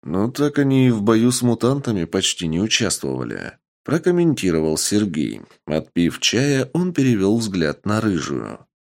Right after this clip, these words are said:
«Силви, много снаряжения повреждено?» Девушка ждала этот вопрос, потому ответила сразу.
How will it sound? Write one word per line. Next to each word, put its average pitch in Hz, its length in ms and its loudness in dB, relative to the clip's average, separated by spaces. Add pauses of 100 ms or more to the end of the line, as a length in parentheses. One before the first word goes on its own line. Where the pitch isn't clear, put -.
(100)
«Силви, 110 540 4
много 127 380 4
снаряжения 120 580 2
повреждено?» 90 880 0 (440)
Девушка 190 480 2
ждала 170 380 4
этот 85 260 -2
вопрос, 92 500 -2
потому 80 400 -4
ответила 95 480 -4
сразу. 76 640 -4